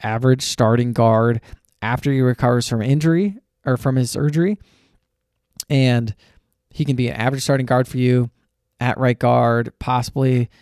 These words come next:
even in twenty twenty-four, maybe twenty twenty-five. But I, I like,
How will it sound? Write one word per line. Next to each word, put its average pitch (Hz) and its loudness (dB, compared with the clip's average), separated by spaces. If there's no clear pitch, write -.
even 151 4
in 123 0
twenty 123 -4
twenty-four, 147 0
maybe 120 -4
twenty 117 -6
twenty-five. 139 -2
But 123 0
I, 123 -2
I 131 -2
like, 123 -2